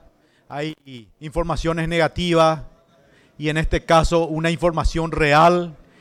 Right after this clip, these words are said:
y que podemos magnificar realmente el servicio que está dando este gran hospital.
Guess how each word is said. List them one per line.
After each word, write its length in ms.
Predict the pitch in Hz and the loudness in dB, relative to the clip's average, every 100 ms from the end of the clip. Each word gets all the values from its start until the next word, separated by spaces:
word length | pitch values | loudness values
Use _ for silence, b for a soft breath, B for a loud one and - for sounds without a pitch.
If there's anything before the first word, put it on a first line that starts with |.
| b | b
y 100 | 170 | -4
que 120 | 180 | -2
podemos 340 | 156 175 190 202 | 2 2 2 0
magnificar 640 | 214 214 214 196 247 262 | 0 0 -6 -2 2 4
realmente 640 | 226 190 175 185 - 196 - b b b | 6 4 2 0 0 0 -4 b b b
el 160 | 180 180 | 0 2
servicio 800 | 190 143 196 196 208 214 208 | 2 2 0 0 2 2 0
que 100 | - | -2
está 240 | 160 - 175 | -2 2 2
dando 560 | 165 170 180 175 160 - | 2 2 0 -4 -4 -8
este 280 | 151 - 143 | -6 -4 -4
gran 220 | 143 156 | -4 -4
hospital. 600 | 147 - - 123 107 | -4 -4 -4 -6 -8